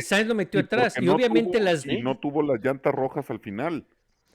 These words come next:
Speaker 2: Pues exactamente, y porque se aventó un stint de diez vueltas, bueno, la, no un stint, las diez últimas vueltas con unas pinches blancas que estaban destruidas. Entonces, obviamente se va a reflejar en el pace,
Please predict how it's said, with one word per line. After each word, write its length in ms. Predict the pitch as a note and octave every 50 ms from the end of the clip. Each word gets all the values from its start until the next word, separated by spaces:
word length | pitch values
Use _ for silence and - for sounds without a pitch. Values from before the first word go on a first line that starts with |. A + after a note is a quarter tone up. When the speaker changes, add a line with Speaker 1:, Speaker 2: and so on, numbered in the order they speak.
| _ _
Speaker 2:
Pues 160 | - E3 -
exactamente, 560 | F3+ - - F3+ - - F3 F3+ A3+ B3+ - A3
y 40 | -
porque 200 | - C#3+ - -
se 60 | E3
aventó 320 | D#3 D3+ D3 - - E3+
un 80 | G3 G#3
stint 340 | G3+ G3 - - F#3+ F#3+ F3+
de 120 | F3 D3+
diez 340 | C3+ D3+ D#3+ F3 F3 D3 D#3
vueltas, 560 | D#3+ E3 F3 E3+ D#3+ - - E3+ D#3+ D3 C3+
bueno, 240 | B2 C3 C#3 C3 A#2+
la, 220 | B2 B2 A#2+ - _ -
no 140 | B2+ C#3 D#3
un 100 | D#3+ D#3+
stint, 240 | - - - E3+ D#3
las 180 | C3+ C3+ A#2 -
diez 300 | D3 F3 G#3 G3 - - F#3
últimas 640 | - F#3 E3+ F3 - A3 F#3+ E3+ D#3 C#3+ B2 - -
vueltas 440 | C3+ C#3+ C#3 B2 - F#3+ F#3+ -
con 140 | - D3 C3
unas 220 | C#3+ D#3 F3 D#3+ -
pinches 560 | - D3+ C#3 - - D#3 C#3 B2+ - - -
blancas 480 | - A#2+ B2+ C3 C3+ C#3 - G3+ F3 -
que 80 | -
estaban 380 | B2+ - - B2+ A#2+ B2+ B2 A#2+
destruidas. 480 | B2+ B2 - - F3 A#3 C4 B3 D#3 C3
Entonces, 260 | - - - - G#3
obviamente 600 | E3 E3 F3 G#3+ G#3+ F3 E3 D#3+ E3 E3+ - G3+
se 140 | - - D3+
va 100 | B2+ C#3+
a 40 | C#3+
reflejar 480 | D3 D3 - - B2+ A#2+ - D3 C#3
en 140 | C#3 C3+ C3
el 140 | B2 C3 B2
pace, 400 | - - A3+ C4+ B3 F#3+ -